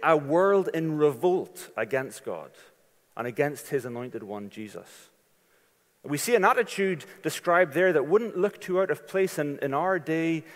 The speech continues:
and in our culture. It says in Psalm two, verses two to three,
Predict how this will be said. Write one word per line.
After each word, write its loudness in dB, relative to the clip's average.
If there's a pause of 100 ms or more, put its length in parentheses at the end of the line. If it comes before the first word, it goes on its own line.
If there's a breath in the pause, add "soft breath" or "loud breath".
(140)
and -2
in -2
our 2
culture. -8 (2500 soft breath)
It -10
says 6
in 0
Psalm 4
two, 0
verses 0
two -8
to 0
three, 0